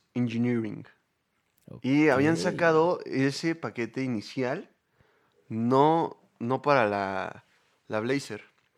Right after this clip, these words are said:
Speaker 1: La querían para la Colorado, güey. Y para la G M C Canyon, que son pickups.
Speaker 2: Sí,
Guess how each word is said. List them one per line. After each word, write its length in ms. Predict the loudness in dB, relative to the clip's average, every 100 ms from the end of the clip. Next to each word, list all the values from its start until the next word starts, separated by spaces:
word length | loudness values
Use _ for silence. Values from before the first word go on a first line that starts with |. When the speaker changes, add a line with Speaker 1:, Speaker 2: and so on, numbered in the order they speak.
| _ _ _ _ _ _ _ _ _ _ -12
Speaker 1:
La 200 | -6 -4
querían 300 | 0 0 0
para 180 | 2 2
la 100 | 0
Colorado, 580 | -2 -4 -2 -2 -4 -10
güey. 160 | -20 -20 _ _ _ _ _ _ _ _ _ _ _ -14
Y 100 | -4
para 280 | 0 0
la 840 | 0 -2 -2 -4 -4 -6 -6 -10 -14 _ _ -8
G 120 | -2
M 120 | -2
C 180 | -2 -6
Canyon, 400 | -4 -4 -4 -10 _
que 120 | -12
son 260 | -6 -6 -6
pickups. 480 | -6 -8 -8 -20 _ _ _
Speaker 2:
Sí, 260 | -8 -8